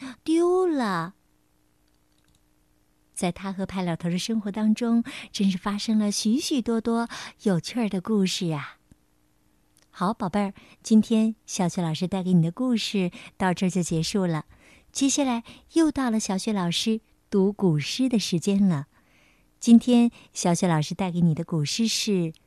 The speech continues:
《墨梅》。墨梅，王冕。 吾家洗砚池头树，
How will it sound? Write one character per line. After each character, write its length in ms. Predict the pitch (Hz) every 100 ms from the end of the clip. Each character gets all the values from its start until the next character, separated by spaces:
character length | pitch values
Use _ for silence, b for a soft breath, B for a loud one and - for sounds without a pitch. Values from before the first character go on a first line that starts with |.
| _ _ _ _ _ _ -
《墨 440 | 370 381 285 202
梅》。 680 | 165 160 160 147 151 170 247 - _ _ _ _ _ _ _ _ _ _ _ _ _ _ _ _
墨 300 | 247 262 190
梅， 500 | 160 151 139 170 220 - _ _ _ _ _ _ _
王 240 | 160 160
冕。 560 | 175 220 180 135 113 - _ _ _ _ _ _ _ _ _ _ _ _ _ _ _ _ _ _ _ _ _ _ _ _ _ _ _ _ _ _ _ _
吾 360 | 190 196 208 226
家 400 | - 240 208 208
洗 460 | - - 185 151 151
砚 500 | 208 185 147 139 127 -
池 560 | - - 202 208 247 269
头 420 | - 165 170 220
树， 480 | - - 269 185